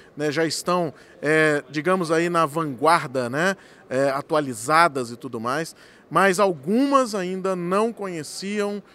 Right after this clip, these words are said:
cloud computing, não conheciam inteligência artificial, os serviços cognitivos que estão disponíveis hoje na nuvem. Então,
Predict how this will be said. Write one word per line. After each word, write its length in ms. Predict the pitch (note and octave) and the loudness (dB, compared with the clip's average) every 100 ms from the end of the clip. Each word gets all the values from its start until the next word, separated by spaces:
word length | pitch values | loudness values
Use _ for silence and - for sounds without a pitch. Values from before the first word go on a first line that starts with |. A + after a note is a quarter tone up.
| - - - - - | -20 -20 -20 -20 -4
cloud 300 | F3+ F3+ - | 0 0 -2
computing, 760 | B2+ F3 G#3 G#3+ G#3 G3+ G3 | -12 -6 -4 -4 -6 -6 -6
não 180 | F3+ F3 | -6 -6
conheciam 560 | F3 D#3+ C#3 - F#3 | -6 -10 -8 -6 -4
inteligência 520 | E3+ E3 C3+ C#3+ D3+ C#3+ | -4 -6 -8 -8 -8 -8
artificial, 840 | - - A#2+ - C3+ E3 F3+ F3+ - - | -10 -14 -12 -4 2 6 6 4 -2 -10
os 120 | D3+ C#3+ | -6 -2
serviços 760 | E3+ C3 A2 D#3+ G#3+ - D3+ | 0 -2 -4 -2 -2 -4 -12
cognitivos 560 | - E3 D3+ B2+ F3 E3 | -6 -4 -4 -4 -4 -4
que 60 | - | -8
estão 180 | D3+ | -8
disponíveis 520 | C#3+ - C3+ C#3 C3+ C3+ | -8 -8 -8 -6 -8 -6
hoje 180 | C#3+ | -8
na 120 | C3+ B2+ | -6 -2
nuvem. 300 | F3 E3+ D#3+ | -2 -2 -4
Então, 260 | E3+ G3 | 0 0